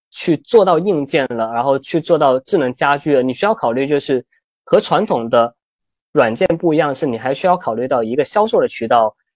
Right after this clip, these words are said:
一个销售的一个商业逻辑，不同的这些问题，这些都是互联网公司在从软件切换到硬件的时候需要去思考的一个问题。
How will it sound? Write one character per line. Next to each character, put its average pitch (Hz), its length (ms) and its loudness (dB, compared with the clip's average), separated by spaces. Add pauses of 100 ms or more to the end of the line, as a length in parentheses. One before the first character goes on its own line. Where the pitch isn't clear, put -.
一 131 120 -2
个 175 100 4
销 185 220 2
售 185 180 0
的 135 100 0
一 117 120 -4
个 123 460 2
商 196 280 -2
业 202 120 4
逻 113 200 -2
辑， 113 320 -6 (100)
不 - 120 0
同 110 200 -6
的 117 80 -2
这 131 140 -6
些 127 100 0
问 127 200 0
题， 113 100 -6
这 202 120 -2
些 190 140 0
都 185 140 -2
是 226 100 -4
互 220 160 -4
联 147 100 0
网 117 100 -6
公 139 180 -4
司 143 180 -6
在 151 220 0 (460)
从 160 180 0
软 120 220 0
件 143 160 -4
切 160 120 -4
换 175 120 -4
到 175 120 0
硬 180 240 -4
件 131 160 -10
的 113 100 -12
时 - 120 -6
候 117 100 0
需 - 160 -10
要 135 80 2
去 139 140 -6
思 - 260 -2
考 135 200 -2
的 101 100 -10
一 - 20 -10
个 110 80 -6
问 110 200 -4
题。 - 180 -20